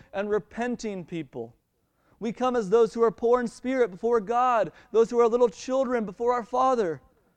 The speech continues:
We come as those who understand, "I have had a log in my eye that I've had to remove so I can take the speck out of your eye." We come as fellow sinners pointing each other to the Savior.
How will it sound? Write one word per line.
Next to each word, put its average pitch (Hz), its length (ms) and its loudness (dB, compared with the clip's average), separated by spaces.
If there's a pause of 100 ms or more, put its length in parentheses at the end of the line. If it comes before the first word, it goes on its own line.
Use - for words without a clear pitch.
(440)
We 226 120 -2
come 254 240 -2
as 233 140 -2
those 240 380 2 (160)
who 240 120 -2
understand, 247 400 -4
"I 240 300 0 (140)
have 226 120 -8
had 220 160 2
a 220 120 4
log 240 600 6
in 247 200 0
my 233 240 6
eye 226 280 6
that 214 120 2
I've 208 180 4
had 226 260 2
to 214 80 -8
remove 214 800 -4 (360)
so 208 100 -4
I 214 80 0
can 196 100 -8
take 196 160 -4
the 185 80 -8
speck - 460 -2
out 175 140 -4
of 165 100 -6
your 175 180 0
eye." 131 320 -2 (1080)
We 175 100 -4
come 214 220 -2
as 175 120 -8
fellow 226 340 2
sinners 202 680 -8
pointing 208 560 -8
each 190 300 -10
other 175 300 -4
to 185 200 -10
the 165 120 -8
Savior. 131 540 -10